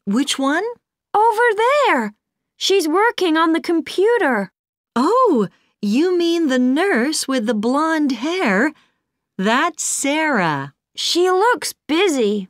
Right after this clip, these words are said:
Speaker 1: What's happened to Mark?
Speaker 2: I don't know. Which person is he?
Speaker 1: The boy who's hurt his arm. Look, he's just had an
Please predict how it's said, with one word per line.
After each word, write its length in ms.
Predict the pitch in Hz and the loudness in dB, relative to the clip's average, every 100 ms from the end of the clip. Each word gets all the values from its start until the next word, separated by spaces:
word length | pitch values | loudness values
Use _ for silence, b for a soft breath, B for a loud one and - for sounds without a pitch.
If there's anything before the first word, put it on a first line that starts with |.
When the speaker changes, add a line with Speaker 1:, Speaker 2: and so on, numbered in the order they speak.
| _ _ _ _ _ _ _ _ | _ _ _ _ _ _ _ _
Speaker 1:
What's 420 | 196 277 440 - | -2 -2 -2 -6
happened 600 | - 285 208 156 175 208 | -6 -4 -2 -2 -4 -4
to 140 | 214 208 | -2 -2
Mark? 800 | 180 202 349 466 214 - - - _ _ _ | 0 0 0 -2 -2 -6 -14 -20 _ _ _
Speaker 2:
I 280 | - 370 403 | -2 2 2
don't 280 | 392 381 339 | 2 0 0
know. 460 | 370 466 392 247 202 _ _ _ - | 0 2 0 -2 -4 _ _ _ -8
Which 540 | 269 320 427 - - | -4 -2 -2 -4 -8
person 500 | - 427 427 - 302 | -2 0 0 -2 0
is 220 | 311 262 | 0 -2
he? 560 | - 415 466 302 196 185 _ _ _ _ | -2 0 2 0 -2 -8 _ _ _ _
Speaker 1:
The 140 | 208 220 | 0 0
boy 460 | 220 277 294 294 | 2 2 2 0
who's 400 | 220 269 247 - - | 0 0 0 -2 -4
hurt 220 | 269 277 | -2 0
his 160 | 247 214 | 0 0
arm. 520 | 247 359 294 170 165 b b b b - | -2 -2 -2 0 -2 b b b b -4
Look, 460 | 269 453 427 - - _ _ _ _ | 0 0 -2 -6 -20 _ _ _ _
he's 280 | - 311 269 | -4 -2 -2
just 360 | - 339 392 - | -2 -4 -4 -4
had 200 | 214 | -2
an 140 | 208 | 0